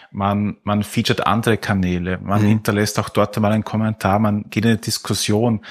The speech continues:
Speaker 1: Das ist für alle, die in diesem Game drinnen sind, man zieht sich da gemeinsam hoch,
Speaker 2: Ja.
Speaker 1: man findet Gleichgesinnte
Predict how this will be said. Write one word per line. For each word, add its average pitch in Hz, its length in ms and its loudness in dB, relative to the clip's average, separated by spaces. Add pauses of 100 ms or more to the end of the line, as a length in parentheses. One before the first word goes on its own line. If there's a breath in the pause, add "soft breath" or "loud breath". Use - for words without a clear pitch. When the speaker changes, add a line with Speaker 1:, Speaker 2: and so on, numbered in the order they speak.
(300 loud breath)
Speaker 1:
Das - 420 -2
ist - 160 -2
für - 220 0
alle, 131 280 4
die 123 160 0
in 123 100 2
diesem 120 300 -2
Game 110 220 2
drinnen 127 320 -2
sind, 127 380 -2
man 107 140 0
zieht - 160 -2
sich 127 100 -6
da - 100 0
gemeinsam 101 720 0
hoch, 123 460 -2
Speaker 2:
Ja. 117 280 2 (100)
Speaker 1:
man 113 100 -2
findet 120 320 0
Gleichgesinnte 139 1040 0